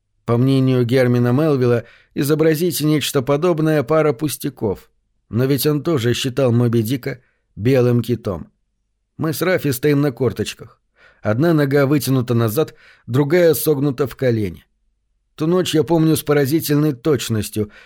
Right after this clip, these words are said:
и, следовательно, помню причину для странной позы. Мы приготовились к старту и ждали лишь сигнала Пен. «Я нашла её в гараже», —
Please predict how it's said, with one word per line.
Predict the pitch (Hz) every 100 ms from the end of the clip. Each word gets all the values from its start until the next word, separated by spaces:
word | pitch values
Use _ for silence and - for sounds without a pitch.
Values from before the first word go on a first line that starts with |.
| _
и, | 107
следовательно, | - 123 147 147 139 135 135
помню | - 135 135 127
причину | 127 123 - 180 143
для | 117 107
странной | - 110 110 113
позы. | 110 113 87 82 _ _ _
Мы | 107 120
приготовились | 120 123 113 123 117 110 -
к | -
старту | - 151 123 160 - - _
и | 123
ждали | 110 101 151 156 143
лишь | 139 143
сигнала | - 131 117 131 135
Пен. | 127 127 107 85 _ _ _ _ _ _ _
«Я | 139 165 165
нашла | 170 - 170
её | 170 170
в | 151
гараже», — | 151 165 160 135 131